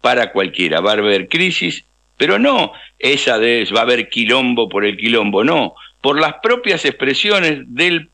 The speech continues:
pueblo que se va a ir dando formas organizativas que van a tran-, trascender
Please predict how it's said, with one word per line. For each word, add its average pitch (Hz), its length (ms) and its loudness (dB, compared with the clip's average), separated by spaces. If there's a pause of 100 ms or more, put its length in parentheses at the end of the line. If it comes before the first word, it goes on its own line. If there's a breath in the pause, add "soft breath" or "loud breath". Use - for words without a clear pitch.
pueblo 151 400 0
que 127 140 -4
se 135 120 -2
va 151 100 2
a 175 40 2
ir 165 120 -2
dando 170 380 0 (240 loud breath)
formas 190 440 0
organizativas 185 840 -2
que 156 140 0
van 170 160 2
a 160 100 -2
tran-, 156 440 -4 (220)
trascender 160 680 0